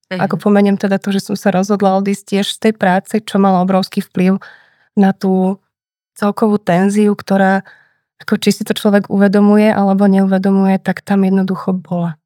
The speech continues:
Speaker 1: Mhm. Strich, Lenka otehotnela, úplne prirodzene. Myslím, že to bolo po nejakom mesiaci, a, čo ste sa rozhodli, že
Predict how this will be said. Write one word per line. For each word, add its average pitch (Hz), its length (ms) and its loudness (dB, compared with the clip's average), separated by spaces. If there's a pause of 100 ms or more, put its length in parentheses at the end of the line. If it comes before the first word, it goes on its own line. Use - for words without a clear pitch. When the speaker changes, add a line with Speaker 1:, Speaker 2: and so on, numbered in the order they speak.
(120)
Speaker 1:
Mhm. 160 380 -10 (360)
Strich, 190 420 -4 (240)
Lenka 170 380 -4
otehotnela, 208 760 -2
úplne 170 280 -6
prirodzene. 196 680 -2
Myslím, 180 400 -6
že 170 80 -6
to 165 120 -10
bolo 170 320 -4
po - 160 -12
nejakom 165 360 -6
mesiaci, 170 840 -6 (400)
a, 156 320 -4
čo 160 120 -10
ste 160 140 -12
sa 165 140 -8
rozhodli, 160 400 -4
že 160 360 -2